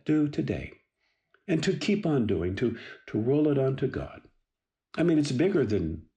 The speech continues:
you and me. We, we, we can't fully handle it, and so we, we roll it onto God now.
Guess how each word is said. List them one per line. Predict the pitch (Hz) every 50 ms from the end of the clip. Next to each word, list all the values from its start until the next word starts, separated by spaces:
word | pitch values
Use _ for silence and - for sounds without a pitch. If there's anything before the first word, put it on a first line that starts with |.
| _ _ -
you | 110 92 87 90
and | 80 80 82
me. | 90 104 156 185
We, | - 156 160 156 - - - - -
we, | - 175
we | - 180 202
can't | 208 - 175 139 98 -
fully | - 147 117 107 104 101
handle | 98 101 101 98 98 104 127 156
it, | 160
and | 156 131 123
so | - - 143
we, | 131 131 131 131 131 - - - - - _ _ -
we | 143 113
roll | 107 110 120 135 139 139
it | 131 120
onto | 120 120 120 120 - -
God | - 101 - 73 71 - - - - - _ _ _ _ _ _ _ _ _ _ -
now. | 98 - -